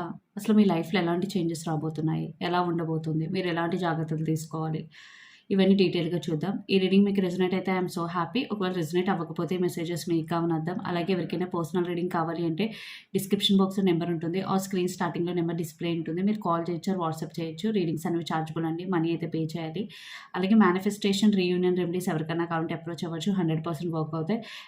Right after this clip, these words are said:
And one to one మేనిఫెస్టేషన్ క్లాసెస్ కూడా ఎవరికైనా కావాలంటే అప్రోచ్ అవ్వచ్చు. Thank you so much for your support. ఇలాగే లైక్ చేయండి, షేర్ చేయండి, కామెంట్ చేయండి, but సబ్స్క్రైబ్ చేయడం మాత్రం మర్చిపోవద్దు.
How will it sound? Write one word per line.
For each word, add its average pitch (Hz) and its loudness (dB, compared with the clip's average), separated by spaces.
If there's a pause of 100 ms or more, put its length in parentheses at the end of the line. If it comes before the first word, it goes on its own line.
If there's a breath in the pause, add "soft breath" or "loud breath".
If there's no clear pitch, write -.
(140 loud breath)
And 185 0
one 170 4
to 185 2
one 185 2
మేనిఫెస్టేషన్ 170 0
క్లాసెస్ 170 -2
కూడా 170 -2
ఎవరికైనా 160 -2
కావాలంటే 160 0
అప్రోచ్ 139 -8
అవ్వచ్చు. 143 -12 (360 loud breath)
Thank 190 4
you 208 0
so 190 4
much 190 -2
for 190 2
your 190 -6
support. 180 -4 (100)
ఇలాగే 175 -2
లైక్ 165 -4
చేయండి, 180 -2
షేర్ 170 -2
చేయండి, 175 -2
కామెంట్ 165 0
చేయండి, 165 -4 (100)
but 175 -6
సబ్స్క్రైబ్ 165 -8
చేయడం 160 0
మాత్రం 160 -2
మర్చిపోవద్దు. - -10